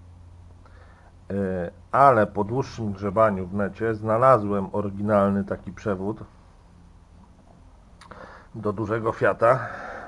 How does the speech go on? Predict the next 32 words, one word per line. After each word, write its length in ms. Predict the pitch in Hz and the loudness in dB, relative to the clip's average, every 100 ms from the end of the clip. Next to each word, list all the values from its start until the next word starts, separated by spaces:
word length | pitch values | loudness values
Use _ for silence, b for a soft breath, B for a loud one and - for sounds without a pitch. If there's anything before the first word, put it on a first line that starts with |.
| 98 | -8
więc 300 | 110 110 98 | -4 -4 -4
żeby 240 | 104 98 104 | -4 -4 -2
go 160 | 107 | -2
wymienić, 560 | 104 104 110 107 113 - - B B B B B B B B - | -2 -2 -2 -2 -4 -10 -18 B B B B B B B B -12
e, 300 | - 117 104 | -4 0 2
muszę 260 | 110 117 127 | 0 -2 0
go 100 | 127 | 2
wyjąć. 480 | 127 113 - - - _ - - - - - | 2 0 -4 -14 -20 _ -20 -20 -20 -20 -14
A 100 | 101 | -12
żeby 260 | 104 92 | -10 -10
go 160 | 104 107 | -6 -2
wyjąć, 580 | 131 135 107 113 113 - | 2 4 4 2 -4 -12
muszę 260 | 104 - | -8 -6
wyjąć 320 | 101 107 101 92 | -2 -2 -2 -4
aparat, 480 | - 104 107 101 | 2 4 4 2
bo 100 | 101 | -2
tam 280 | 92 104 101 | 0 0 0
od 140 | 92 - | -4 -6
spodu 360 | - 101 92 | -4 -4 -4
jest 200 | 92 90 | -8 -10
śrubka, 600 | - - 98 - 110 120 123 - | -12 -12 -12 -4 0 2 0 -10
którą 420 | - - 104 98 | -20 -10 -6 -6
trzeba 260 | 95 101 95 | -4 -2 -2
zluzować, 600 | 90 95 98 107 104 95 | -4 -6 -2 0 0 -4
żeby 240 | 104 95 | -10 -10
wyciągnąć 500 | 92 87 98 90 87 | -10 -10 -8 -8 -12
ten 160 | - 87 | -14 -16
przewód. 420 | - 92 82 - - - - - - b b b b b b b b b - _ _ - - - - 123 | -8 -8 -10 -18 -20 -20 -20 -20 -20 b b b b b b b b b -20 _ _ -20 -20 -16 -10 -6
No 140 | - | -6
i 80 | - | -6
teraz 380 | - 107 107 - | -4 -4 -4 -2
tak, 180 | - | -4